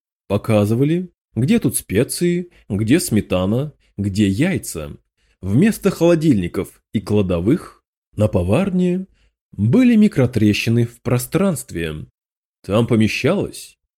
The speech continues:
как будто бесконечно много всего,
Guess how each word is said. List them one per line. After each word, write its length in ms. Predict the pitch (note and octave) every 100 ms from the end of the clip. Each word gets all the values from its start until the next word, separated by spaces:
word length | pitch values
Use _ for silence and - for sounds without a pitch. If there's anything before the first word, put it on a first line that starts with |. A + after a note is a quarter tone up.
| _
как 300 | - B2 A#2
будто 480 | D#3 A#3 A#3 A3 G#3
бесконечно 960 | G3+ F3+ F2+ D3 - A3 B3 - F3+
много 360 | F#3+ A#2+ A2+ A#2+
всего, 600 | A#2+ - C#3+ G#3+ D#2 E2